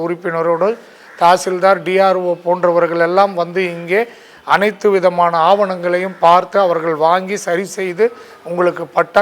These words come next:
கண்டிப்பாக கிடைக்கும், உங்களிடம் இருக்கின்ற ஆவணங்கள் எல்லாம் முறையான ஆவணங்கள், ஏதோ ஒரு சில தவறு நடந்து விட்டது, உங்களுக்கு பட்டா வழங்க நாங்கள் மேலிடத்தில் எடுத்துரைக்கிறோம் என்று சொல்லிவிட்டு சென்றிருக்கிறார்கள். அந்த மகிழ்ச்சியான தருணத்தை நாங்கள் அனைவரும் மகிழ்ச்சியாக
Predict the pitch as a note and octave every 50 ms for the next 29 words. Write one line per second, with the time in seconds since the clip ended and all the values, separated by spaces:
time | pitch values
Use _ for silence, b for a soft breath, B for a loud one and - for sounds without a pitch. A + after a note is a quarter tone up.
0 | G3 G3 - E3+ D#3+ E3+ F3 E3+ F3+ F3+ F3+ G3 F#3 E3+ F3 E3+ E3 E3 D3+ F3+
1 | F#3+ G#3+ A3 G3+ F3+ E3+ E3 E3 E3+ F3 G3 G3 F#3+ F3+ E3 E3 - E3 D#3+ D#3+
2 | D#3+ D3+ D3 E3 F3+ F3+ F#3 F3 E3+ E3+ E3 E3 E3 D#3+ E3+ F#3+ G#3+ - B B
3 | B B B B B - D#3+ F3+ F#3+ G3 G3+ G3 G3+ G#3 G#3 G3 F3+ F3 F3+ F3
4 | F3 E3 E3+ E3+ F#3+ G3 G3+ E3+ E3+ F3 F3 G3 G#3 G#3 G3 E3 D#3 - F3 F3
5 | F#3 F3+ - D#3 D#3 E3 F#3+ F#3+ E3+ D#3+ D#3 D#3+ D#3+ E3+ F3 F3+ F3 E3 D#3 D#3+
6 | - D#3+ D#3+ G3+ A3+ A#3 B B B B B B - D3+ E3+ E3+ E3+ D#3+ D3+ E3
7 | D3 - E3+ E3+ - - G#3+ G#3 G3+ F#3+ F3 E3+ E3 F3 G3 G#3+ G3+ F3 E3+ E3
8 | E3 E3 D#3+ D3+ D3+ E3+ F#3+ G3+ G3 F3+ F3 F3 F3 E3+ D#3+ E3 D#3 D3 D#3 F#3
9 | F#3 - G3+ F3 E3+ D3+ D3 E3+ D#3+ D#3+ D#3 D3+ D3 D3 D#3+ G3+ A#3 A3+ B B
10 | B B B B - - F#3 F#3+ G3+ A3 G#3+ G3 F3 - - E3+ - - E3+ E3
11 | F3 E3 F3 F3+ D3+ D#3 D3+ - E3+ E3 D#3+ D#3 D#3 F#3 A3 A#3+ A#3 B B B
12 | B B - D3 F3 F#3 F3 E3 D#3+ F3 F#3 G#3 B3+ G#3+ - - B3 A#3 A3+ B3
13 | B3+ B3+ A3+ - - G3+ G3 G#3+ G#3+ G#3 G3 G#3 - A3 A3+ G#3+ G#3 F#3 F3+ F3
14 | F3 F3 E3 F3 F#3+ G#3 G#3+ A3 G#3+ A#3+ A#3+ G3+ F3 F3+ G3 A3+ F#3 - - G#3+
15 | G#3 G3+ G3 A3